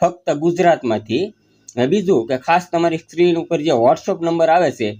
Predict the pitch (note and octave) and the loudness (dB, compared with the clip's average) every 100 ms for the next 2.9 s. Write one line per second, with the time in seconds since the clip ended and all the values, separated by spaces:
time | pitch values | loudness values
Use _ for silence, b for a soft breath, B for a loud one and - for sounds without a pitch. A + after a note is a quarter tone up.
0 | b b - B2 B2 F3 F3 G3 E3+ F3 | b b -2 2 4 2 0 -2 -2 -2
1 | D#3+ C3 D3+ E3+ F#3 - C#3+ B2+ D3 C#3 | 0 0 0 0 -2 -2 -6 -2 -4 -2
2 | C#3+ D#3+ E3 E3+ E3+ F#3 C#3+ C#3 C#3 | 2 2 2 -4 0 0 2 0 -4